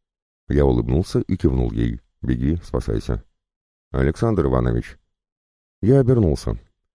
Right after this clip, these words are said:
Волконский смотрел на меня, и в его глазах было что-то новое, что-то, чего я не видел раньше. «Иди с ними», — сказал он. «Садись в шаттл, улетай отсюда». Я отрицательно покачал головой.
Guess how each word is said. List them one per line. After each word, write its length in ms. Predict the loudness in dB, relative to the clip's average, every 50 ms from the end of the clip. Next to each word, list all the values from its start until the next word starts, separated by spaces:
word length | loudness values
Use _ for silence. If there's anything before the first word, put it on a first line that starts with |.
| _ _ -2
Волконский 480 | 0 0 0 2 0 0 0 -2 -4
смотрел 340 | -4 -2 -4 -2 -2 -2 0
на 80 | 0 0
меня, 380 | 2 2 2 2 2 0 -2 -2
и 60 | -4
в 80 | -2 -2
его 240 | -2 0 0 0 0
глазах 380 | 0 0 0 0 0 0 0
было 200 | 0 0 0 0
что-то 260 | 0 -2 -6 -4 -2 0
новое, 400 | 0 0 0 0 -2 -4 -4 -6 -10 _ _ _ _ _ -16
что-то, 380 | -4 -2 0 2 2 2 0
чего 280 | 0 -2 -2 0 2 2
я 140 | 4 4 4
не 80 | 2
видел 260 | 2 0 0 0 0 2
раньше. 400 | 0 0 -2 -4 -6 -8 -8 -8 _ _ _ _ _ _ _ _ _ _ _ _ _ _
«Иди 300 | -2 -2 0 2 2 2
с 120 | 2 2 2
ними», — 300 | 2 2 2 0 -2 -4 -8 _ _ _
сказал 300 | _ -4 -2 0 0 0
он. 240 | 0 -2 -2 -6 -8 -10 _ _ _ _ _ _ _ _ _ _ -2
«Садись 260 | 0 2 2 0 0
в 80 | -2
шаттл, 340 | -2 -2 -2 0 -2 -4 -6 -8 _ _
улетай 400 | 0 2 4 4 4 4 2 2
отсюда». 380 | 0 -2 -4 -4 -4 -4 -4 -6 -10 _ _ _ _ _ _ _ _ _ _ _ _ _
Я 200 | 0 2 4 4
отрицательно 560 | 4 2 0 0 0 0 0 2 2 2 2 0
покачал 380 | 0 -2 -2 -2 -2 -2 -2 0
головой. 440 | 0 0 0 0 0 -2 -4 -4